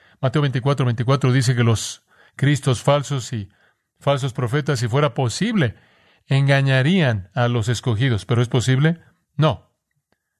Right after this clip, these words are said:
Esa es la razón por la que eso está ahí. No es posible. Aquellos que le pertenecen a Dios,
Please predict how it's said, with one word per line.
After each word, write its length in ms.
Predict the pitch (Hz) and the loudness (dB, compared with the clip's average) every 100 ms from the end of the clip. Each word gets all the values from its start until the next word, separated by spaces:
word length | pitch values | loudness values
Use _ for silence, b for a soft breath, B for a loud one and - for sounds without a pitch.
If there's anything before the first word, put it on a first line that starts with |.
| - | -6
Esa 220 | 117 120 | -4 -2
es 60 | 113 | 0
la 80 | |
razón 300 | 107 104 147 | -2 0 0
por 140 | 139 107 | 0 -2
la 80 | 98 | -2
que 100 | 123 | -2
eso 140 | 107 | -2
está 180 | 98 113 | 0 0
ahí. 380 | 120 135 - _ | 2 0 -4 _
No 160 | 131 110 | -4 -4
es 120 | - | -2
posible. 480 | 104 - 147 107 - _ _ _ _ _ _ _ _ _ _ - | -6 -2 -2 -2 -8 _ _ _ _ _ _ _ _ _ _ -4
Aquellos 580 | 123 113 139 139 143 - | -4 0 0 2 0 -2
que 160 | 135 | -2
le 80 | 120 | -2
pertenecen 600 | 113 113 117 123 117 117 | 0 -2 2 2 2 2
a 60 | 110 | 4
Dios, 420 | 139 160 151 | 4 2 0